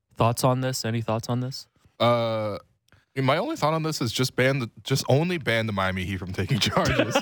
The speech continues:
Speaker 2: 'Cause when you watch the Miami Heat, it's just five guys sliding underneath.
Speaker 1: <laughs> Yeah.
Speaker 2: It's like Caleb Martin will walk in for a charge. Gabe Vincent will walk in for a charge. Kyle Lowry obviously will do that. Kevin Love, like, he has, doesn't challenge anything above the rim. He's always taking charges. He had a
Speaker 1: Mm.
Speaker 2: play where,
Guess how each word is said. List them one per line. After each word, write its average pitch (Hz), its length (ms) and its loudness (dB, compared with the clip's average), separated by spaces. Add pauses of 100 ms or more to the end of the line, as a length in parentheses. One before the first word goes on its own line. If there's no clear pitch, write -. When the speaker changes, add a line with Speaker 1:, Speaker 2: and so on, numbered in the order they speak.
Speaker 2:
'Cause 226 160 0
when 233 160 2
you 196 100 -2
watch 202 220 2
the 226 160 0
Miami 165 300 0
Heat, 160 220 0
it's 131 160 -2
just - 220 -2
five 131 320 2
guys 127 220 2
sliding 110 400 -2
underneath. 98 520 -4
Speaker 1:
<laughs> 311 40 -4 (140)
Yeah. 131 140 2
Speaker 2:
It's 123 100 -2
like 123 160 2
Caleb 135 320 0
Martin 127 260 0
will 123 60 -2
walk 117 220 0
in 123 80 -2
for 113 140 0
a 107 40 0
charge. 98 320 0
Gabe 117 260 2
Vincent 113 360 0
will 95 80 -2
walk 101 180 2
in 110 120 -2
for 107 120 0
a 110 40 0
charge. 98 200 0 (180)
Kyle 110 260 2
Lowry 110 260 0
obviously 101 340 -2
will 95 120 0
do 95 180 -2
that. 82 200 -4 (220)
Kevin 127 320 2
Love, 123 460 -2
like, 113 140 2
he 151 100 2
has, 156 260 -2
doesn't 160 300 0
challenge 139 320 0
anything 131 340 -2
above 110 220 0
the 98 100 -2
rim. 110 180 0
He's 98 180 -4
always 113 380 0
taking 107 240 -2
charges. 104 380 0
He 120 60 0
had - 100 4
a 135 60 4
Speaker 1:
Mm. 90 100 -2
Speaker 2:
play 120 240 -2
where, 107 300 -2